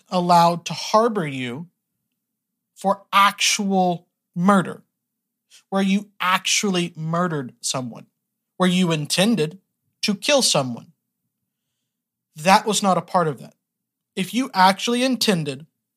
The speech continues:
to break the law, and it wasn't an accident, it wasn't something that, uh, was unavoidable, that you, you couldn't avoid it because you had no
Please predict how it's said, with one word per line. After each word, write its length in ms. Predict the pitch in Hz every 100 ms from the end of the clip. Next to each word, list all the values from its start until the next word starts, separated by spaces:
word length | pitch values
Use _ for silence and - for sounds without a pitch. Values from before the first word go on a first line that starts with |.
| -
to 160 | 208
break 420 | 165 147 151 175 -
the 120 | 277
law, 380 | 196 123 - 165 _ _ _ _ _ _ _ _ _ _ _ _ _ _ _ _
and 100 | 185
it 120 | 170
wasn't 260 | 156 160 208
an 80 | 240
accident, 440 | 180 180 - 180
it 80 | 165
wasn't 320 | 151 156 190
something 460 | - 185 175 185 170
that, 420 | 147 160 156 - - _ _ -
uh, 220 | 165 160
was 360 | 170 160 - - _
unavoidable, 640 | 190 202 190 190 156 131 139
that 180 | 165
you, 160 | 170 170
you 140 | 175 170
couldn't 360 | - 214 220 214
avoid 320 | 175 185 175
it 120 | 170
because 300 | 165 170 -
you 60 | 160
had 200 | 165 151
no 580 | 156 160 175 170 165